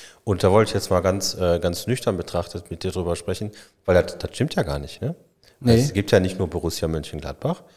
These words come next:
Speaker 1: es gibt ja auch noch zum Beispiel Borussia Dortmund.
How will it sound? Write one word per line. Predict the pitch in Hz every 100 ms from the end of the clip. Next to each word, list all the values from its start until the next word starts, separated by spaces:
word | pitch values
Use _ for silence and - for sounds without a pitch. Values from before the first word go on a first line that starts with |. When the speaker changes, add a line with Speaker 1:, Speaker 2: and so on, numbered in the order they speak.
| _ _ _ -
Speaker 1:
es | -
gibt | 131 -
ja | 92
auch | 82
noch | 85 80 - -
zum | -
Beispiel | 78 78 78 - 104 139 - _ _ _ _
Borussia | - 90 87 82 71 - _ _ -
Dortmund. | 185 147 82 73